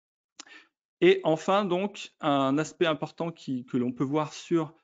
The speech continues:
les tableaux, donc, c'est le groupe de matériaux qui dépend donc de l-, le, du, de l'index C T I. Alors, qu'est-ce que c'est le C T I ? Euh, le C T I, il est donné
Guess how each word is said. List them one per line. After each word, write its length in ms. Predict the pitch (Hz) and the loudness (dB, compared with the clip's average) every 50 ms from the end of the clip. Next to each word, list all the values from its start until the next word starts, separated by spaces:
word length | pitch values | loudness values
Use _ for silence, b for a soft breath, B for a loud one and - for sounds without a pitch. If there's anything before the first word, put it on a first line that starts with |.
| b _ _ _ | b _ _ _
les 120 | - 123 | -6 -6
tableaux, 320 | 120 - 120 113 127 160 175 | -2 0 0 2 4 4 4
donc, 180 | 160 139 143 | 4 2 -2
c'est 140 | - - 120 | -2 -2 0
le 180 | 110 104 - 139 | 0 0 0 -2
groupe 240 | 127 - 190 175 160 | -2 -2 -2 0 2
de 100 | 156 135 | 0 0
matériaux 760 | 135 131 135 - 135 117 117 120 131 151 180 214 - - _ _ | 0 -2 -2 -6 -6 -2 0 2 2 2 2 0 -2 -8 _ _
qui 140 | - - 135 | -16 -12 -2
dépend 320 | 123 123 120 123 160 170 170 | 0 0 0 0 -2 0 2
donc 220 | 143 147 156 135 | 2 2 2 2
de 120 | 127 120 | 2 4
l-, 180 | 113 127 - - - - _ _ - | 4 4 2 -2 -8 -16 _ _ -8
le, 500 | 139 113 110 113 107 104 104 101 104 104 104 | -6 -2 0 0 0 0 0 0 -2 -2 0
du, 560 | 113 123 - 143 127 117 123 139 110 - - | 0 0 -2 -2 -6 -8 -8 -6 -4 -4 -4
de 260 | - 143 147 127 123 | -4 -6 -2 0 2
l'index 540 | 123 131 139 131 139 160 160 - - - - _ _ | 2 2 2 2 2 0 0 -2 -10 -12 -16 _ _
C 220 | - - - 165 | -14 -6 -4 -4
T 140 | 151 - 147 | 0 2 2
I. 240 | 131 113 101 92 95 - _ _ _ _ _ _ _ _ _ _ _ _ _ _ _ _ _ _ _ - _ | 2 2 2 -2 -4 -10 _ _ _ _ _ _ _ _ _ _ _ _ _ _ _ _ _ _ _ -16 _
Alors, 220 | - 139 - - - | -6 -6 -6 -2 -4
qu'est-ce 200 | - 185 196 - | -2 -2 0 2
que 120 | 185 165 | 0 0
c'est 240 | - - 180 175 165 | 2 4 6 6 6
le 120 | 139 123 | 6 4
C 200 | 120 - - 131 | 0 -2 -10 -12
T 160 | - - 135 | -4 0 0
I ? 220 | 127 143 175 226 247 B B B B B B B _ _ _ _ _ _ _ _ - | 2 2 2 0 -2 B B B B B B B _ _ _ _ _ _ _ _ 0
Euh, 260 | 131 123 120 120 117 | 2 2 4 4 4
le 100 | 117 127 | 4 4
C 160 | 131 131 - - | 2 0 -6 -12
T 160 | - - 170 | -2 2 2
I, 160 | 170 185 190 | 4 4 4
il 80 | 160 131 | 4 2
est 80 | 120 | 2
donné 480 | 113 135 143 147 165 180 185 - - | 4 2 2 2 2 0 -2 -2 -4